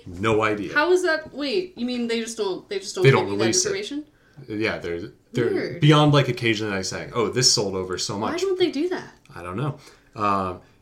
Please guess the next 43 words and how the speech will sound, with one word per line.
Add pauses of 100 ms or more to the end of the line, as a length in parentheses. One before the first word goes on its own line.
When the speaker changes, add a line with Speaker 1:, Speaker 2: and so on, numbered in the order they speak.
(140)
Speaker 1:
and,
Speaker 2:
What?
Speaker 1:
and
so
they (320)
have
to,
there's,
Speaker 2:
This
is
Speaker 1:
there's
a
Speaker 2:
blowing
my
Speaker 1:
website
called
Comicron,
and
the
guy
who
do, (260)
does
that
is
doing
the
Lord's
work, (360)
where (360)
b-,
he
has
some
sort
of
formula
that (360)
estimates
the
amount
of
Speaker 2:
Hmm.